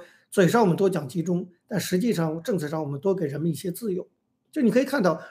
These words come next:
如果赵紫阳继续当总书记的话，他有他一套手法，不仅有他的理念，就是他认为要分权，认为要搞选举啊，那么他有具体推行的这种谋略，就是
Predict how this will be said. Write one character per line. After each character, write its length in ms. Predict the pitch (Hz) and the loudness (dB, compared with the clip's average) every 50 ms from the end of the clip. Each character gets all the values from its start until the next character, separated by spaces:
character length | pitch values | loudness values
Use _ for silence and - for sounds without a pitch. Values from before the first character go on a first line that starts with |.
| _ | _
如 120 | - 226 254 | -2 2 6
果 100 | 285 262 | 6 8
赵 220 | 262 262 208 - | 8 8 6 6
紫 80 | 147 165 | 6 4
阳 120 | 170 175 | 2 2
继 100 | 190 196 | 0 0
续 120 | 175 190 | -2 -2
当 160 | 160 180 196 190 | -2 -2 -4 -4
总 160 | 190 180 160 | -4 -6 -8
书 180 | - - 190 | -6 -2 -4
记 140 | 180 180 185 | -2 -2 -2
的 80 | 156 156 | -6 -6
话， 140 | 151 151 156 | -8 -10 -10
他 180 | - - 254 | -6 -2 0
有 100 | 220 180 | 0 0
他 180 | 170 - 208 202 | 0 0 -2 -2
一 60 | 202 | -2
套 240 | 196 - 220 190 170 | -4 -6 -6 -6 -6
手 280 | 170 - - 175 170 208 | -6 -6 -2 -2 -2 -2
法， 240 | - 214 - - _ _ _ _ _ _ | -2 -6 -10 -10 _ _ _ _ _ _
不 120 | - 294 | 0 2
仅 120 | 214 240 226 | 4 6 4
有 120 | 185 170 | 4 4
他 100 | 165 196 | 2 2
的 120 | 190 196 | 2 2
理 180 | 170 170 165 165 | 0 0 -2 -2
念， 240 | 165 175 190 175 156 | 0 2 2 2 2
就 100 | 170 151 | 0 -2
是 160 | 165 156 147 - _ _ | -4 -4 -8 -8 _ _
他 80 | - 208 | -2 0
认 120 | 185 190 | 2 4
为 60 | 190 | 4
要 120 | 196 170 156 | 4 4 2
分 180 | 202 208 202 | 2 0 -4
权， 420 | 190 - 185 175 151 156 165 190 - - _ _ _ _ | -4 -2 -2 0 0 0 0 -2 -6 -10 _ _ _ _
认 120 | - 190 185 | 0 2 4
为 80 | 202 | 6
要 120 | 208 190 165 | 6 4 4
搞 180 | 160 180 156 | 2 -2 -6
选 260 | 143 - 175 156 175 202 | -6 -2 0 0 0 0
举 380 | 175 170 - 196 185 190 - _ _ _ _ _ _ | -2 -6 -6 -6 -6 -6 -8 _ _ _ _ _ _
啊， 220 | - 175 160 156 156 | -4 -2 -2 0 0
那 180 | 170 185 185 | 0 0 2
么 120 | 175 165 165 | 2 2 0
他 220 | 165 185 220 233 | 0 0 0 2
有 140 | 226 202 170 | 2 2 0
具 160 | - - 208 | 0 -2 -6
体 120 | 170 190 | -4 -4
推 200 | 160 - - 214 | -8 -4 -2 -2
行 180 | 208 - 175 165 | -2 0 0 0
的 100 | 190 180 | 2 2
这 140 | 170 190 165 | 2 0 -2
种 260 | 143 156 143 143 151 - _ _ _ - | -4 -4 -8 -8 -10 -14 _ _ _ 0
谋 300 | - 165 156 165 190 240 | 2 2 4 4 2 4
略， 300 | 269 247 185 - - - - _ _ _ | 4 4 4 2 2 -6 -14 _ _ _
就 140 | - - 175 | -4 -2 -2
是 280 | 147 156 156 147 147 | 0 0 -2 -4 -6